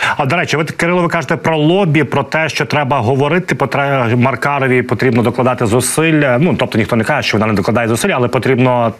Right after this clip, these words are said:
ну, завжди можна краще, правда ж? Е, відповідно, е, наскільки є справді дієвим от те, що ви кажете,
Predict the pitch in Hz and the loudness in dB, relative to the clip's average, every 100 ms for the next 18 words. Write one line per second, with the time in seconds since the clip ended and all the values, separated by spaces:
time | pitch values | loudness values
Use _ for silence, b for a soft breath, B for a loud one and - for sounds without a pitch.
0 | _ 123 107 - - 190 156 160 139 - | _ -2 -2 0 -2 0 0 0 -2 -2
1 | 107 87 - - 113 98 - B B B | -4 -4 -4 -2 -2 -2 -6 B B B
2 | B 117 117 127 165 185 165 175 147 B | B 0 0 0 0 2 2 0 -2 B
3 | B B - 127 127 123 120 123 131 131 | B B -6 -2 0 0 0 0 0 0
4 | - 220 226 226 139 139 175 180 147 - | -2 -2 0 2 2 4 2 2 -2 -4
5 | 143 160 151 123 131 95 131 110 180 214 | -2 0 0 2 2 2 2 2 2 2
6 | 180 135 113 - 135 - 135 127 170 170 | 2 0 -2 -4 -4 -2 -2 0 0 0
7 | - 139 | -2 -2